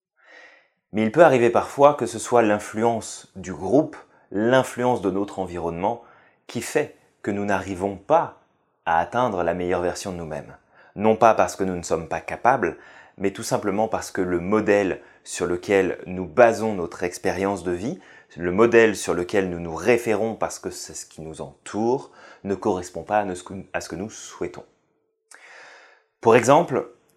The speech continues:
je lisais récemment un article concernant les prisons en Suède. Et il y a une chose qui m'a marqué, c'est que, selon leurs statistiques,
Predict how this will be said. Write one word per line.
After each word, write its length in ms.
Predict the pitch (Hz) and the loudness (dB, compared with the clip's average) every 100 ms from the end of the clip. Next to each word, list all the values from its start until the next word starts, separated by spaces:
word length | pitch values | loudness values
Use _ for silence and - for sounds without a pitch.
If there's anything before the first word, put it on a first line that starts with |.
| - | -12
je 180 | 101 110 | -4 -2
lisais 240 | 113 123 | 2 4
récemment 560 | 151 110 104 104 135 127 | 4 4 0 2 2 2
un 200 | 98 95 | 2 0
article 640 | 90 - 139 143 113 95 | -4 -4 -4 -2 0 -2
concernant 800 | 90 131 135 113 98 92 98 120 _ _ _ _ | 0 -4 -2 -6 -2 -2 -2 -8 _ _ _ _
les 160 | 92 101 | -4 -4
prisons 480 | 101 117 92 98 - - | -4 -10 -8 -8 -10 -12
en 120 | 95 | -10
Suède. 420 | - 87 73 - - _ _ _ _ _ _ - - - _ - | -10 -8 -10 -10 -20 _ _ _ _ _ _ -20 -20 -20 _ -2
Et 80 | 117 | 2
il 60 | |
y 60 | 131 | 4
a 40 | |
une 100 | 151 | 2
chose 300 | 131 165 151 | 0 -4 -4
qui 500 | - - 123 117 - _ _ _ _ _ _ _ _ _ _ _ _ | -10 -8 -6 -6 -10 _ _ _ _ _ _ _ _ _ _ _ _
m'a 160 | 110 117 | 2 4
marqué, 460 | 120 - - 82 - _ _ _ _ _ | 4 0 -6 -8 -10 _ _ _ _ _
c'est 300 | - - 131 | -12 -2 -2
que, 480 | - 139 127 - - _ _ _ _ | 2 4 4 2 -8 _ _ _ _
selon 320 | - 101 147 | -6 0 2
leurs 160 | 143 - | 2 0
statistiques, 760 | 104 - 90 - 147 - _ | -6 -6 -10 -8 -8 -10 _